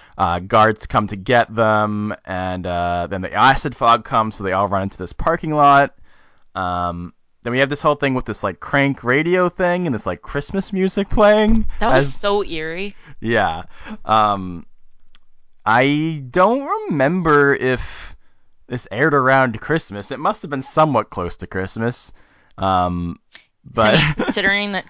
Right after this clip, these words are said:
Speaker 2: they start airing, like, Christmas carols
Speaker 1: Mm.
Speaker 2: after Halloween
Speaker 1: Yeah.
Speaker 2: <laughs> in a lot of grocery stores and things like that, uh,
Speaker 1: Yeah.
Speaker 2: that would, probably would have been fine.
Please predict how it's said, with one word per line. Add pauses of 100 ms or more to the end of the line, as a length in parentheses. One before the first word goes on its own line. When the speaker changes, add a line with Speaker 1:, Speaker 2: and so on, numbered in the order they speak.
(160)
Speaker 2:
they
start
airing,
like,
Christmas
carols
Speaker 1:
Mm.
Speaker 2:
after
Halloween (300)
Speaker 1:
Yeah. (140)
Speaker 2:
<laughs>
in
a
lot
of
grocery
stores
and
things
like
that,
uh,
Speaker 1:
Yeah.
Speaker 2:
that (200)
would,
probably
would
have
been
fine.